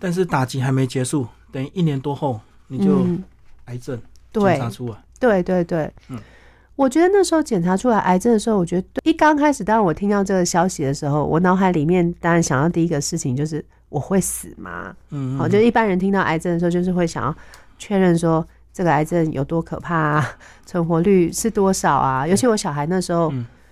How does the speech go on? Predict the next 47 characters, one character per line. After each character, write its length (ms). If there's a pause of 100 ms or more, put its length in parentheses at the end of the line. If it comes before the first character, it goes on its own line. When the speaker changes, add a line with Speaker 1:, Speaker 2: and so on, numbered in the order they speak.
(440)
Speaker 2:
我 120
知 160
道 140
的 60
时 100
候， 100
我 320
小 160
孩 180
应 80
该 160
可 160
能 220
是 220
才 280
六 280
岁 340
吧， 240 (320)
六 220
岁 220
多， 340 (200)
就 120
小 120
孩 160
还 200
很 120
小。 260
Speaker 1:
嗯。 160 (920)
Speaker 2:
然 160
后， 260
但 240
后 140
来 240
医 180
生 240
就 120
是， 120
我 160
医 140
生， 240
我 160
那 160
时 100
候 100
的 120
那 160
个， 480